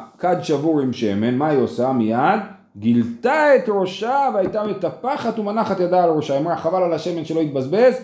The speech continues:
הורידה את הכיסוי ראש ושמה שמן על השערות. העמיד עליה עדים, הובא לפני רבי עקיבא, הוביל שני עדים ואמר, אה, תראו,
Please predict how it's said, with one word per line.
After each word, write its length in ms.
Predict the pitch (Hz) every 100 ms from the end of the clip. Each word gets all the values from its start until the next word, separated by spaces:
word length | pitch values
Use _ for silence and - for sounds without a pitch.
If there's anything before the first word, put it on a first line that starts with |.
| - - _ _ _ _
הורידה 360 | 107 123 233 240
את 100 | 196
הכיסוי 400 | 185 165 160 147
ראש 520 | 135 185 294 285 - _ -
ושמה 420 | 135 175 240 240
שמן 300 | 185 208 190
על 80 | 165
השערות. 480 | 139 147 123 101 85 - _ _ _ _ _ -
העמיד 520 | 160 170 170 208 190
עליה 280 | 185 180 170
עדים, 840 | 160 156 147 131 117 101 92 78 - _ _ _ _ -
הובא 300 | 90 127 170
לפני 260 | 160 143 127
רבי 180 | 120
עקיבא, 360 | 113 117 101 87
הוביל 220 | 92 147
שני 180 | - 139
עדים 280 | 117 160 170
ואמר, 260 | 143 151
אה, 300 | 143 180 220 -
תראו, 400 | 135 170 202